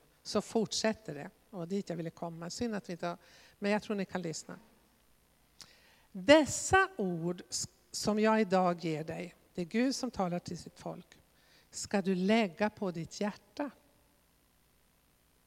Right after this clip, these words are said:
Alltså, ta till dig Guds ord. In i ditt innersta, i ditt hjärta. Hjärtat i Bibeln står för människans centrum.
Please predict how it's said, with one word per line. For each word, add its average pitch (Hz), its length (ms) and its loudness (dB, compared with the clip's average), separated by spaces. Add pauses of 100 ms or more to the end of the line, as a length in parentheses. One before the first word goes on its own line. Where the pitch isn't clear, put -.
(1120)
Alltså, - 280 -4
ta 247 220 -4
till 302 640 4
dig 196 220 0
Guds - 460 -8
ord. 185 360 -12 (2250)
In 302 380 0
i 302 80 -2
ditt 269 300 -4
innersta, 247 580 -4
i 190 80 -6
ditt 175 260 -8
hjärta. 208 420 -6 (160)
Hjärtat 214 580 -2
i 185 60 -8
Bibeln 175 400 -4
står 170 260 -6
för 180 160 -10
människans 165 640 -10
centrum. 175 480 -14